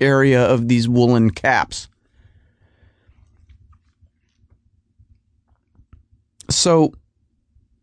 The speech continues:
I dropped the kids off school, and I really wanna go to Fantastic Fun and Fitness Day because I feel somewhat obligated, even though I'm not on the fruit cutting list. I do kinda feel like I, I mean, that was kind of the weird thing.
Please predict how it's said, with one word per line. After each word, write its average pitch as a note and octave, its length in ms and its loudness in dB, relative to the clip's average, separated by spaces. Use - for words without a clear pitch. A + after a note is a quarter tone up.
I E3 80 0
dropped F#3 300 0
the G#3+ 80 -2
kids G3+ 240 -2
off D#3+ 120 0
school, A3+ 360 0
and D#3+ 80 -2
I E3 40 0
really A3+ 300 2
wanna F#3+ 200 0
go G#3 120 0
to F3+ 80 2
Fantastic E3 540 0
Fun E3+ 120 0
and E3 100 2
Fitness A3 300 -2
Day C#3 140 2
because C#3 320 0
I D3 80 2
feel F3 220 0
somewhat - 500 0
obligated, D#3+ 640 0
even G3 160 0
though A3+ 80 0
I'm G3 100 2
not F#3+ 200 2
on F#3+ 180 2
the D#3 80 -2
fruit F3 260 -2
cutting E3 320 2
list. F#3 280 0
I E3 60 2
do C4+ 200 0
kinda B3 300 -2
feel A#3 260 0
like G3+ 200 0
I, F3+ 220 2
I - 40 0
mean, F3+ 220 2
that C#4 100 0
was E4+ 140 0
kind A#3 120 0
of E3+ 60 2
the D3+ 60 4
weird C3 260 2
thing. D2+ 240 0